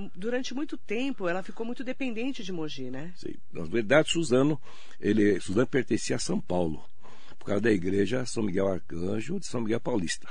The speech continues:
Speaker 2: né? É ali que comandava Suzano. E depois,
Speaker 1: Uhum.
Speaker 2: com o tempo, nós fomos transferidos pra igreja Pilar de Mogi, de Ribeirão Pires,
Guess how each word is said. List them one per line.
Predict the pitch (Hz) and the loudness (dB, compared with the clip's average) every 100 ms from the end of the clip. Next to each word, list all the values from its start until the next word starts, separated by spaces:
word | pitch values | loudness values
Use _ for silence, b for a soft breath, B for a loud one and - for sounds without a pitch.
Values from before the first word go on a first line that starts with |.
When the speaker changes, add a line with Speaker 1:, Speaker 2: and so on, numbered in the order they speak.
| - | -6
Speaker 2:
né? | - 104 123 B B B B B - | -2 -2 -2 B B B B B -4
É | 82 | -2
ali | 85 90 | 0 -2
que | - | 0
comandava | 101 113 113 113 120 | -2 0 0 -2 -2
Suzano. | - 85 82 143 | -2 -2 -2 -2
E | 165 | -2
depois, | 160 180 | -2 -2
Speaker 1:
Uhum. | 226 | 0
Speaker 2:
com | |
o | 240 | 2
tempo, | 226 233 202 - - B B B | 2 2 0 -2 -4 B B B
nós | - 90 | -4 -2
fomos | - 104 | 0 -2
transferidos | 92 98 - 92 | 0 -2 0 0
pra | - | 2
igreja | 92 85 95 95 90 85 80 - - - - | 0 2 0 0 0 0 -2 -4 -4 -4 -2
Pilar | 95 87 107 120 - - - | 0 2 0 0 -4 -4 -4
de | - | -4
Mogi, | 85 80 - | -2 -2 -4
de | 73 80 | -4 -2
Ribeirão | 78 82 87 | -2 0 0
Pires, | - 78 87 123 - | -2 -2 -2 -2 -2